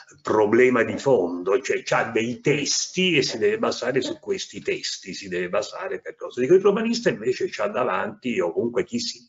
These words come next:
diciamo, dico il romanista perché, diciamo, mi sono occupato di romanistica, ma chi studia le lingue vive c'ha invece davanti le lingue vive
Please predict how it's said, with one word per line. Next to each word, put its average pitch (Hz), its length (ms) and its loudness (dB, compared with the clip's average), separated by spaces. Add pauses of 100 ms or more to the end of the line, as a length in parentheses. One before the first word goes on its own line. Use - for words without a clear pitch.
(120)
diciamo, 90 240 -8
dico 95 200 0
il 98 60 4
romanista 110 880 0
perché, 101 280 0
diciamo, 101 240 -2
mi 98 60 -4
sono 104 120 -8
occupato 104 240 -2
di 101 60 2
romanistica, 123 480 -2
ma 101 160 -4
chi 160 160 0
studia 110 560 0
le 101 140 2
lingue 147 460 4
vive 123 460 -2 (340)
c'ha 107 160 0
invece 127 420 2
davanti 120 480 2
le 107 100 4
lingue 95 400 0
vive 113 580 0